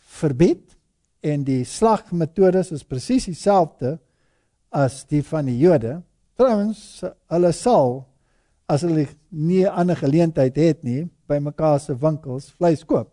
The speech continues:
want die slagmetode is dieselfde. Dan baie nasies het vark verbied, soos die Navajo Indianer, die Yakuts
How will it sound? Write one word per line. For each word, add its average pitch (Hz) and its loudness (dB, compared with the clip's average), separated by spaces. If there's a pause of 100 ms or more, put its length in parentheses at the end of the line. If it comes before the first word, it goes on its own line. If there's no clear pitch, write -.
want 139 -4
die 139 -2 (140)
slagmetode 143 -2
is 127 -10
dieselfde. 120 -2 (1500)
Dan 190 2
baie 202 2 (280)
nasies 196 0
het 143 -2
vark 175 -2
verbied, 170 -2
soos 139 -8
die 135 -8
Navajo 151 0
Indianer, 160 0
die 120 -8
Yakuts 180 -2